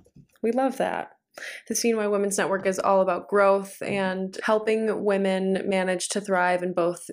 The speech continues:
their businesses and in their lives. Be sure to stay until the end of the episode because I'm going to let you guys in on an opportunity to make twenty twenty-four your best year yet. All right, let's get into it. Let's start with the fun stuff. Let's start with the products.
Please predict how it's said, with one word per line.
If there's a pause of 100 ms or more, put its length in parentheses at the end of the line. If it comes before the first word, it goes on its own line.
(100)
their
businesses
and
in
their
lives.
Be
sure
to
stay (140)
until
the
end
of
the
episode
because
I'm
going
to
let
you
guys
in
on
an
opportunity
to
make
twenty
twenty-four
your (100)
best
year
yet. (360)
All
right,
let's
get
into
it.
Let's
start
with
the
fun
stuff.
Let's
start
with
the
products.